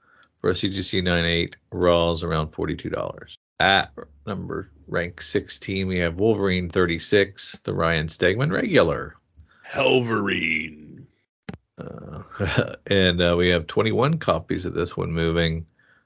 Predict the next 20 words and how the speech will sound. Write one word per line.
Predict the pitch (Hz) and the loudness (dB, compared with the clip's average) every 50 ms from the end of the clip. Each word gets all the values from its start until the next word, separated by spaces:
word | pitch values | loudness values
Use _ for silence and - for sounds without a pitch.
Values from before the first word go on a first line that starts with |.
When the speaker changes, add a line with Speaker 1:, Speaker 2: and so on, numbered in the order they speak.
| _ _ | _ _
Speaker 1:
High | - 104 95 90 | 2 4 4 4
sale | - - 101 92 87 | 4 4 4 6 6
of | 82 78 - | 4 2 -2
seventy | - - - - - - - - - - 80 69 - 113 101 90 87 82 | -6 -6 -4 -2 -2 -2 -2 -2 -2 2 2 2 4 2 2 2 2 2
dollars | 80 80 76 76 76 73 73 73 76 - | 4 4 4 2 2 0 0 -2 -4 -6
for | - - 80 78 | -4 -2 0 2
a | 76 73 | 2 2
Raw. | 73 71 71 71 71 73 73 73 - _ _ _ _ _ _ _ _ _ _ _ _ _ | 2 2 0 0 0 -2 -4 -6 -8 _ _ _ _ _ _ _ _ _ _ _ _ _
Um, | - - - 71 64 58 55 60 87 - | -10 -6 -6 -4 -6 -6 -8 -12 -14 -6
most | - 85 85 80 - | -2 -2 -2 -2 -2
of | 85 | -6
the | 78 76 | -6 -4
time | - 69 64 | -4 -4 -4
they're | 65 65 - | -4 -6 -8
selling | - - - - - | -6 -6 -6 -8 -8
for | - - - | -8 -8 -8
around | - - | -8 -8
twenty-two | - - - - - - - | -10 -10 -10 -8 -8 -8 -6
bucks, | - - - - - - - | -6 -6 -6 -6 -10 -12 -8
though. | - - - - - 95 | -6 -6 -6 -6 -8 -12